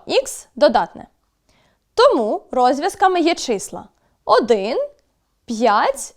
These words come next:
та три цілих п'ять десятих. Для мінус семи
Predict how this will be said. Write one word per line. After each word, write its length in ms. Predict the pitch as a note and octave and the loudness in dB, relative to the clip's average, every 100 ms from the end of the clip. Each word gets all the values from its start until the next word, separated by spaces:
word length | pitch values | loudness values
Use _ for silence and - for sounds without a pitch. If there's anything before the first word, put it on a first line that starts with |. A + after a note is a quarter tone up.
| _ _ _ - | _ _ _ 2
та 320 | C#4+ G#3 - _ | 2 2 -4 _
три 180 | - B3+ | -4 -4
цілих 640 | A#3+ - F4 B4+ B4 - - | -4 2 4 4 2 -8 -4
п'ять 400 | G#3+ C4 - - | 2 2 0 -6
десятих. 720 | A3 A#3+ - - _ _ _ _ _ _ _ _ - | -6 -4 -8 -12 _ _ _ _ _ _ _ _ -2
Для 160 | C4+ | 0
мінус 280 | D#4 E4 D#4+ | 0 -2 -4
семи 260 | - E4+ | -2 -2